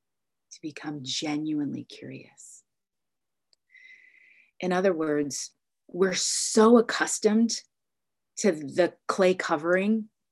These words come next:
that we refuse to open our mind to their fuel, to their full humanity and divinity.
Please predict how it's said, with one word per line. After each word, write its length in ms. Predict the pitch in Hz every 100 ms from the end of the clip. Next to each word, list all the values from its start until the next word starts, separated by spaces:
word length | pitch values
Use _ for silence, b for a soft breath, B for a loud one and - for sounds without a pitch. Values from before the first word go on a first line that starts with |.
| _
that 220 | 190 165
we 100 | 190
refuse 840 | 202 196 190 - 208 233 254 247 233
to 160 | 220 -
open 300 | 208 190 196
our 140 | 185
mind 460 | 175 170 170 175 180 -
to 100 | 185
their 240 | 165 165
fuel, 760 | 147 - 175 165 196 202 202 - b -
to 120 | 233
their 240 | 180 180
full 760 | - - - 262 262 262 254 247
humanity 760 | - - 175 165 165 170 170
and 220 | 139 143 151
divinity. 580 | 127 135 135 127 -